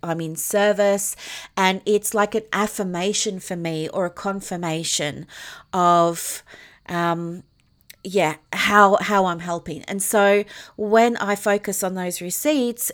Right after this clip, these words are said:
it feels really, really, really, really good. And then I get in a space of, uh, well, you know, it raises your hu-, your vibration. So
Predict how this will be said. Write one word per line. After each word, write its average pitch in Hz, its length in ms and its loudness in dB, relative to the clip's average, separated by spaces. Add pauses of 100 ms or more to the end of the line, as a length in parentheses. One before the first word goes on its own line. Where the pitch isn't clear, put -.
it 233 360 6
feels 269 560 2
really, 262 640 2
really, 233 300 2
really, 226 240 0
really 196 300 -2
good. 285 460 4 (300)
And 233 180 -2
then 247 140 4
I 247 140 2
get 233 200 4
in 226 160 0
a 208 120 -2
space 226 800 2
of, 185 420 2 (100)
uh, 196 480 4
well, 202 300 2
you 220 100 -4
know, 190 160 -2
it 208 160 -2
raises 196 380 -2
your 190 80 -4
hu-, 196 160 -6 (160)
your 185 380 2
vibration. 226 760 -2
So 220 300 4